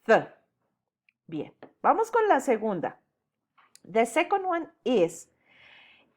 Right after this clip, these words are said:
is, it is a small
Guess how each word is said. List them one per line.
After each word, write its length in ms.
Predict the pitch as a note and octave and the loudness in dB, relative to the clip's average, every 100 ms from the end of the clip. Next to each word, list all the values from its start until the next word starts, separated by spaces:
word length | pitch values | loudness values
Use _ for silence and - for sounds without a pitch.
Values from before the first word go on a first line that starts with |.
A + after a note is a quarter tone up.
| _ | _
is, 960 | - D#4 F4 F#4+ F#4 F#4+ G4 G4 - - _ _ _ _ _ _ _ _ _ - | -2 2 4 4 4 4 2 0 -6 -18 _ _ _ _ _ _ _ _ _ -6
it 160 | C#4 | -2
is 220 | D#4+ D#4 F#4 | 0 0 -2
a 80 | |
small 840 | F4+ - A3 G#3+ G3+ G3 A#3 A#4 | -4 -6 -4 0 4 6 4 0